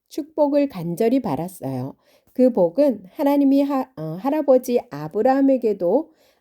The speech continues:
아빠 이삭에게도 약속하신 것이에요. 이 복은 하나님 나라의 가문을 이어갈 수 있는 특별한 복이었어요.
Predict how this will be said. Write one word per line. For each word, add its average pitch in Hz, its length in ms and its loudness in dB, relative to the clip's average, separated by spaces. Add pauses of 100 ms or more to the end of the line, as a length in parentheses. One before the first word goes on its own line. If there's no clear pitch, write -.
(140)
아빠 220 520 -4
이삭에게도 254 920 0
약속하신 208 760 -2
것이에요. 143 640 -8 (500)
이 202 220 0
복은 214 480 0 (220)
하나님 320 520 2
나라의 240 460 4
가문을 190 680 0
이어갈 208 480 -2
수 190 180 -10
있는 165 440 -4 (100)
특별한 311 680 -2
복이었어요. 156 960 -4